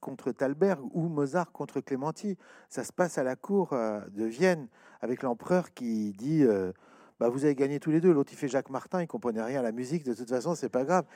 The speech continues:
Les gens pariaient. On a retrouvé des, des carnets de Beethoven où, quand il apprend qu'il est sourd, il dit, « Je pourrais plus faire de battle. »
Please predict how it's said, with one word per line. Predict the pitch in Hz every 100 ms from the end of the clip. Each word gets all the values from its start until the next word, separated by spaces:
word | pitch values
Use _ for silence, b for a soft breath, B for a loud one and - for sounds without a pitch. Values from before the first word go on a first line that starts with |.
| B
Les | - 143 151
gens | 165 175
pariaient. | - 147 139 147 196 240 226 B B
On | 143
a | 156
retrouvé | - 196 190 214
des, | 165 151 135 b b -
des | 120
carnets | 202 175 196
de | 151
Beethoven | 156 - 196 151
où, | 123
quand | 175 -
il | 156
apprend | 151 151 202
qu'il | 196 160
est | 139
sourd, | - 208 165
il |
dit, « | 139
Je | 160
pourrais | 143 127
plus | 160
faire | 160 160
de |
battle. » | 127 127 170 196